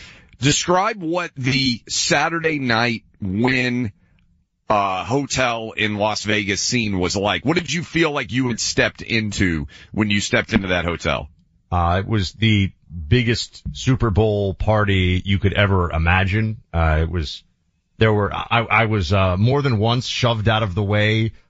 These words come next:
Speaker 2: by some random celebrity's security detail. Uh,
Speaker 1: <laughs>
Speaker 2: I, I
Speaker 1: Yes.
Speaker 2: also feel like,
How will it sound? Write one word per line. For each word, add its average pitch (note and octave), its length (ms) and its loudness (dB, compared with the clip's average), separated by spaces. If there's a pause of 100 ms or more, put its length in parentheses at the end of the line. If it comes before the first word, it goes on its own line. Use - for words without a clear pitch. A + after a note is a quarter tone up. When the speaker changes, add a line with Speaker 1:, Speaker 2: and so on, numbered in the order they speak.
Speaker 2:
by F#2+ 320 2
some A2 260 2
random A2 580 2
celebrity's G#2+ 720 0
security A2+ 720 0
detail. B2+ 720 0 (380)
Uh, G2+ 300 2
Speaker 1:
<laughs> G#2+ 40 -8
Speaker 2:
I, B2+ 200 -2
I C3 140 0
Speaker 1:
Yes. A3 220 2
Speaker 2:
also A#3+ 220 -2
feel E3+ 220 2
like, C3 380 -2